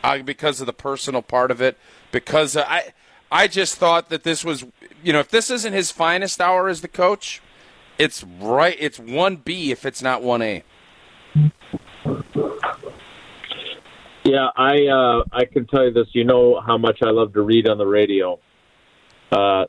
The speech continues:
Speaker 2: so the lead to my game story in the State Journal is this. After Davante Adams' one-yard touchdown catch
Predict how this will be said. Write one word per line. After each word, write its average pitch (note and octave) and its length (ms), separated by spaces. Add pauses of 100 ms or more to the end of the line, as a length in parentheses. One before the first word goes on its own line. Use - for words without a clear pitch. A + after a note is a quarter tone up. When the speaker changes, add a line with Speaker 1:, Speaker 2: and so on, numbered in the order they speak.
(160)
Speaker 2:
so G#2+ 200
the G#2+ 80
lead A#2+ 280
to A#2 60
my G#2+ 180
game G#2+ 300 (100)
story G#2 300
in G2 60
the G2 140
State G#2+ 260
Journal G#2 320
is F2 140
this. G2+ 200 (920)
After C#3 280
Davante C#3+ 480
Adams' C#3+ 300
one-yard C3+ 480
touchdown C3 500
catch A2+ 180